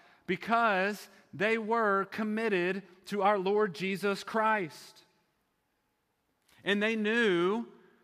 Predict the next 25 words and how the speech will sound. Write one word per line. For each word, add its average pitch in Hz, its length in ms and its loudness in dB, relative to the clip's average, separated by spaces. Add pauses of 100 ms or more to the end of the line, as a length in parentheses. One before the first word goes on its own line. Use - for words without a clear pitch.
(120)
that 202 140 0
without 208 320 0
a 190 40 -4
shadow 226 500 0
of 214 100 -4
a 208 40 -4
doubt, 190 600 0 (400)
that 190 160 0
nothing 208 480 0
could 208 180 -6
separate 190 600 -2
them 190 220 -4
from 196 180 -6
the 180 100 -2
love 190 280 0
of 196 120 -8
God 185 420 2
that 196 120 -6
was 202 160 -6
found 226 420 -2
in 180 140 -4
Christ 180 520 -4 (420)
Jesus, 131 580 -4 (720)
Romans 151 460 -4
eight. 143 420 -8